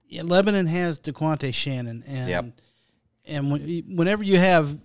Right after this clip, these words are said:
Speaker 1: a, a player like that, you've got a good chance to win. But it just depends on if Gallatin can make Lebanon one-dimensional, make them throw the ball, and can Lebanon be effective doing that?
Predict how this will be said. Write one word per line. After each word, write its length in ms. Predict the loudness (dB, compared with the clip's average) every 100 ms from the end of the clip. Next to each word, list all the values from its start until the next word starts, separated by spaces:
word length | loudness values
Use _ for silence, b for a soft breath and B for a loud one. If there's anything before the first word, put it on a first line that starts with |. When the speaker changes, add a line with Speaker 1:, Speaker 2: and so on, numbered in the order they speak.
| -20 -20 -18 -8
Speaker 1:
a, 160 | -6 -2
a 120 | -2
player 280 | 2 2 4
like 240 | 0 2
that, 320 | 4 4 2
you've 300 | 0 2 4
got 160 | 4 4
a 60 |
good 180 | 2 -4
chance 300 | -2 -2 -2
to 80 | -4
win. 300 | -2 0 0
But 200 | -2 -6 B B B B B _
it 120 | -6 0
just 220 | 0 0
depends 280 | 0 0 2
on 100 | 0
if 120 | 0
Gallatin 460 | 2 2 0 -4 -6
can 200 | -2 0
make 220 | 0 2
Lebanon 540 | 0 2 0 0 0
one-dimensional, 840 | 0 0 2 2 2 0 -2 -4 -6 _ _ _ _ _ b b b -6
make 240 | -2 0
them 160 | 0 0
throw 220 | 2 2
the 80 | 2
ball, 480 | 2 2 2 -4 _ _ _ _ _ -12
and 120 | -4
can 220 | 0 2
Lebanon 420 | 4 4 4 0
be 140 | 0 -2
effective 580 | -4 -4 -4 -4 -8 -2
doing 360 | 0 2 0
that? 280 | -4 -10